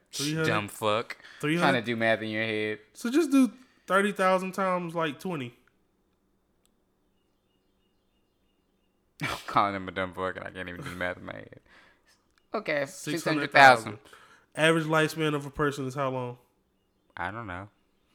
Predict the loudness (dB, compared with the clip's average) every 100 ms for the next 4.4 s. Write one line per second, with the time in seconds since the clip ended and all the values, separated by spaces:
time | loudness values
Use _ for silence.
0 | _ _ -6 -4 -2 -4 -4 -4 -6 -6
1 | -8 -6 -6 -8 -10 -20 _ -10 -10 -10
2 | -12 -18 _ -8 0 2 4 2 0 -2
3 | -4 -4 -4 -8 -6 -6 -6 -10 -8 -8
4 | -10 -12 -12 -12